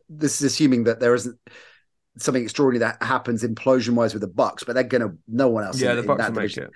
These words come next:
Speaker 1: The Bucs will make it. It's gonna be the forty-niners or the Seahawks, and I think it will be the forty-niners. I think their, their offense will
Speaker 2: Yeah.
Speaker 1: start to really roll, and, uh, they'll, they'll hit, hit their groove. Green Bay are the only team in that chasing pack at four and six that can conceivably, because the,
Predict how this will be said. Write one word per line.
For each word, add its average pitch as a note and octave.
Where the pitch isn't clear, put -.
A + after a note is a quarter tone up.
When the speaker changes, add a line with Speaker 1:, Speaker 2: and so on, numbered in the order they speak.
Speaker 1:
The B2
Bucs -
will B2
make G#2
it. G2
It's D3
gonna E3+
be C#3+
the B2
forty-niners C3
or A2+
the G#2+
Seahawks, A#2+
and A#2+
I A2+
think C3
it C3
will A2
be A#2
the A2
forty-niners. A2
I A2+
think A2
their, G#2+
their A2
offense G#2+
will B2
Speaker 2:
Yeah. A#2
Speaker 1:
start A#2
to A2
really G#2
roll, A2+
and, G2
uh, F#2
they'll, A2+
they'll A2+
hit, A#2
hit C3+
their A2+
groove. A#2
Green G#3
Bay A2+
are A#2
the C3
only D#3+
team C#3+
in A#2+
that A2+
chasing A2
pack G#2
at -
four A#2
and G#2
six -
that -
can A#2
conceivably, A2+
because G#2+
the, A#2+